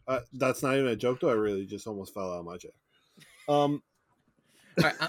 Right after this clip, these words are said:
Speaker 2: I, I'm gonna take, uh, I'm going to take the over in this game because the Pac-twelve sucks and they can't play defense.
Speaker 1: Oh, <laughs> bro, seventy-five. Yeah, I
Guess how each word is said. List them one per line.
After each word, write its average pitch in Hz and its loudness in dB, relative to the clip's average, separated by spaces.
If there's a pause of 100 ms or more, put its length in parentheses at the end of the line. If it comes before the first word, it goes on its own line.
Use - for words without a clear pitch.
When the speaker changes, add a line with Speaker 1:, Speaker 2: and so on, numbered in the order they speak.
(120)
Speaker 2:
I, 170 4
I'm 196 4
gonna 208 8
take, 180 6
uh, 143 6
I'm 156 0
going 170 2
to 160 4
take 147 0
the 135 0
over 135 4
in 135 6
this 135 4
game 139 4
because 127 -4
the 123 -4
Pac-twelve 127 2
sucks - 0
and 120 -6
they 107 0
can't 113 -2
play 107 0
defense. 123 0
Speaker 1:
Oh, 127 4 (440)
<laughs> 262 10 (420)
bro, 147 2
seventy-five. - 2 (340)
Yeah, 170 2 (280)
I 165 4